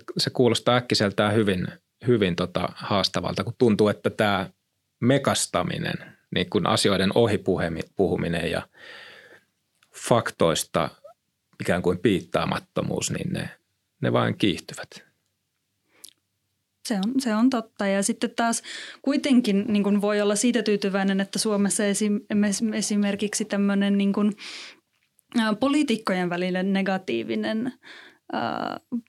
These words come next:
Speaker 2: keskustelukulttuuri on huomattavasti pienempi, että jos vertaa esimerkiksi, ää,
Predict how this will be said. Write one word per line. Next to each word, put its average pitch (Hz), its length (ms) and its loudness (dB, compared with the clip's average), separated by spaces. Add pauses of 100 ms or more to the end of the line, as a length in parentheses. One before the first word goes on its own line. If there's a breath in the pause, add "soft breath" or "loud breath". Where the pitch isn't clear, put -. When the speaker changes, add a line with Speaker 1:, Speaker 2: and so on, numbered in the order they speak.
(720)
Speaker 2:
keskustelukulttuuri 202 1080 0
on 202 120 2
huomattavasti 196 560 0
pienempi, 208 540 0
että 202 160 -2
jos 208 180 0
vertaa 208 300 -2
esimerkiksi, 208 800 -2 (400 loud breath)
ää, 196 460 -6